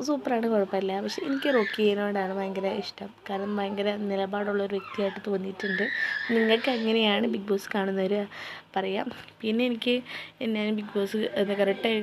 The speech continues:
കാണും. നമ്മുടെ രഞ്ജിത്ത് സാർ ഉണ്ടായിരുന്നാണ് എനിക്ക് നമ്മുടെ അണ്ണൻ തലവൻ. അപ്പോൾ അദ്ദേഹത്തിന് ഇഷ്ടമുണ്ടായിരുന്നത്. ഇപ്പോൾ ഞാൻ ഇപ്പോഴാണ് ഇപ്പോൾ കാണുന്നത്. അപ്പം നമ്മുടെ റോക്കി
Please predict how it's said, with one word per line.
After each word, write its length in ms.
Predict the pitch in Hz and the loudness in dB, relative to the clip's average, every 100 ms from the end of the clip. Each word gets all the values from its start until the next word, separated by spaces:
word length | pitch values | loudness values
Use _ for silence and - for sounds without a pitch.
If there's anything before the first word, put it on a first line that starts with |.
| 202 | 2
കാണും. 240 | 190 190 | 0 0
നമ്മുടെ 200 | 190 190 190 | 0 2 2
രഞ്ജിത്ത് 300 | 190 190 185 | 0 -4 -4
സാർ 200 | 208 202 202 | -2 0 0
ഉണ്ടായിരുന്നാണ് 540 | 196 190 196 196 190 202 | 0 -2 -2 -4 -4 -6
എനിക്ക് 220 | 190 214 214 - - - | -6 -8 -10 -12 -16 -14
നമ്മുടെ 280 | - 185 190 - 233 - - - 196 | -6 0 0 0 -8 -10 -10 -6 -2
അണ്ണൻ 260 | 202 196 - - - _ - | 0 -2 -4 -18 -20 _ -2
തലവൻ. 340 | 196 190 190 - - - - - - - - - - | 0 0 -2 -6 -10 -12 -8 -6 -8 -10 -10 -10 -6
അപ്പോൾ 160 | - 196 | 2 2
അദ്ദേഹത്തിന് 800 | 196 202 202 220 _ _ - 214 | 6 4 4 0 _ _ 0 0
ഇഷ്ടമുണ്ടായിരുന്നത്. 580 | 190 196 190 185 190 190 208 | 0 -4 0 0 -2 -4 -4
ഇപ്പോൾ 220 | 190 - 240 233 | -6 -2 0 2
ഞാൻ 120 | 214 214 | 2 0
ഇപ്പോഴാണ് 320 | - 214 208 196 | -2 -2 -2 -2
ഇപ്പോൾ 140 | 190 185 | -4 -4
കാണുന്നത്. 280 | 180 185 262 - - - - - - | -4 -6 -8 -16 -20 -20 -20 -20 -20
അപ്പം 160 | - 208 | -8 -4
നമ്മുടെ 220 | 196 196 196 | -4 -4 -6
റോക്കി 340 | 190 - - | -6 -6 -8